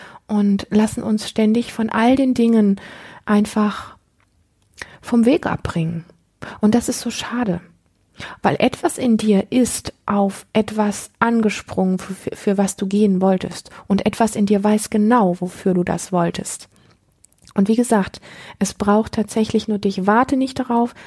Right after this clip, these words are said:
dass die Umstände gut werden, dass du dich dem zuwendest, was dir wirklich was bedeutet. Das möchte ich damit wirklich sagen.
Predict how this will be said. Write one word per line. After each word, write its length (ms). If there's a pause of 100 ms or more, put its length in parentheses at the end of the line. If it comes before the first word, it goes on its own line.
(120)
dass 160
die 160
Umstände 560
gut 300
werden, 300
dass 180
du 80
dich 300
dem 280
zuwendest, 680
was 160
dir 300
wirklich 400
was 200
bedeutet. 560
Das 240
möchte 280
ich 100
damit 320
wirklich 320
sagen. 420